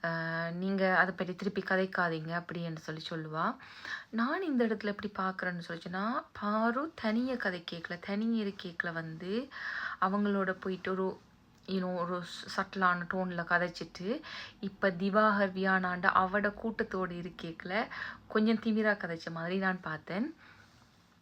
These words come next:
You know, எனக்கு, எனக்கு பல, like, you know, நான் ஆட்கள் சேர்த்து வச்சிருக்கேன்,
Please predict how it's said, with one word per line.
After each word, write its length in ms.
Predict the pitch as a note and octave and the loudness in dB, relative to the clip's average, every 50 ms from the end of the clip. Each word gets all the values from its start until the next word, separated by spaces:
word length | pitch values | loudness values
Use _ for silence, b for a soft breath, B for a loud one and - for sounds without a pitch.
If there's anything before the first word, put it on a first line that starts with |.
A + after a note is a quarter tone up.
| - - - | -20 -12 -6
You 80 | - F3+ | -4 -2
know, 240 | F3+ F#3 F#3+ F#3+ - | 2 2 2 2 0
எனக்கு, 580 | F#3+ F3 F3+ F3 - - F#3 F#3 F#3 F3+ - - _ _ - _ _ _ | 0 -2 -2 -2 0 0 0 0 0 -2 -4 -12 _ _ -20 _ _ _
எனக்கு 300 | - F#3+ F#3 F#3+ F#3 - | -4 -2 -2 -2 -2 -4
பல, 300 | E3 F#3 F#3 F3+ F3+ - - - - E3+ | 2 4 4 4 4 0 -4 -6 -8 -6
like, 240 | E3+ E3 E3 D#3+ - - | -4 -4 -4 -4 -6 -8
you 20 | |
know, 220 | F3 E3+ E3 E3 - - | -6 -4 -6 -6 -8 -6
நான் 200 | - F3 F3 F3+ | 0 4 4 8
ஆட்கள் 280 | F3+ F3+ F3+ F3+ - F#3 | 8 6 6 6 2 -4
சேர்த்து 280 | F#3 - F#3+ F3 - F3+ | -2 -4 -6 -6 -6 -8
வச்சிருக்கேன், 520 | F3 E3+ - - - - - A3 A#3 | -6 -6 -8 -10 -8 -4 -2 -2 -2